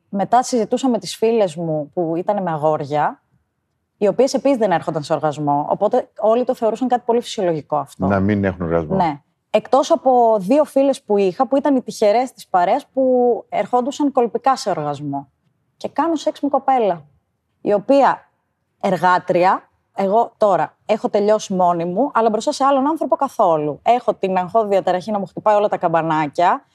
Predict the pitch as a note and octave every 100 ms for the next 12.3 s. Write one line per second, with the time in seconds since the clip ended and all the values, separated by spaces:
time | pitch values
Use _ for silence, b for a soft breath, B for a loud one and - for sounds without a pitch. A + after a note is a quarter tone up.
0 | _ _ _ G3 - B3+ A3+ E3+ C#3+ D3
1 | C#3+ E3 - A#3+ F#3 C#3+ C#3 E3 F3+ E3
2 | B3+ A3 D3 D3+ C3+ E3 - D3 - B3
3 | F3+ D3+ - - B3 b b b - E3+
4 | F3 G#3+ G#3 F#3+ G#3+ G#3+ G#3 B3+ A#3+ E3+
5 | C#3 - F#3 F3 D3+ - D#3+ G3 G#4+ -
6 | _ _ _ _ _ _ _ _ - A3+
7 | A3+ B3+ C#4 D#4 F3+ C4 E4+ C#4+ G3+ D#3+
8 | F3 D#3+ - F3 E3+ D#3+ D3 C#3+ C#3 -
9 | F3 D#3+ D#3 D#3 D3+ D3 B3+ C#4 C#4+ C#4+
10 | C4+ A3 C#4 C#4 C4 C#4 - C#4+ - -
11 | B3+ B3+ - A#3+ A3 A3+ G#3+ G3 - D#3
12 | D#3 C#3+